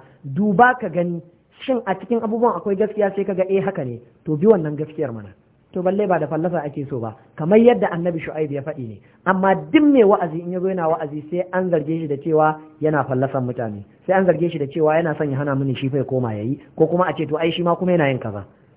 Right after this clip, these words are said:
In ka karanta suratu Hud duk zaka ga bayani akan haka. Annabi Shu'aib ya ce, "Wa ma uridu illa al-islaha mastata'tu."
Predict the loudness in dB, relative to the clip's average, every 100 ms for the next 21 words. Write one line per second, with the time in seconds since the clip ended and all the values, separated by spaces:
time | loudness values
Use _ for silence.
0 | _ _ _ _ _ 0 2 4 6 6
1 | 4 0 4 4 4 -2 0 2 2 2
2 | 0 2 2 2 -4 -4 -6 -8 -14 _
3 | 0 2 2 2 2 4 2 2 -2 -4
4 | 0 6 6 6 4 2 -2 -2 -4 -4
5 | -2 0 0 0 -4 -6 -4 -4 -4 -8
6 | -8 -8 -6 -8